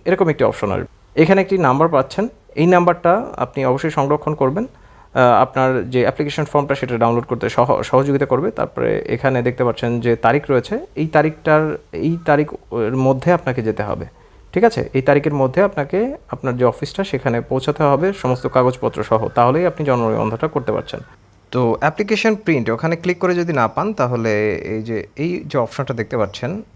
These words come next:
জন্ম নিবন্ধনের আবেদনপত্র ডাউনলোড, এটাতে ক্লিক করার পরে এরকম আসবে। তারপরে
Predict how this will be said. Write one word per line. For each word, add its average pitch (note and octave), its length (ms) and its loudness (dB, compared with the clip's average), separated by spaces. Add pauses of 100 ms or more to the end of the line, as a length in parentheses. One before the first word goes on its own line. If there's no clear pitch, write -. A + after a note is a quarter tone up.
জন্ম A#2+ 260 0
নিবন্ধনের A2+ 680 -4
আবেদনপত্র G#2+ 560 -2
ডাউনলোড, G#2+ 320 -4 (100)
এটাতে G#2+ 240 -6
ক্লিক D3 280 -8
করার D#3+ 240 0
পরে D#3+ 240 -2
এরকম D3 220 -6
আসবে। B2 240 -6
তারপরে B2 500 -2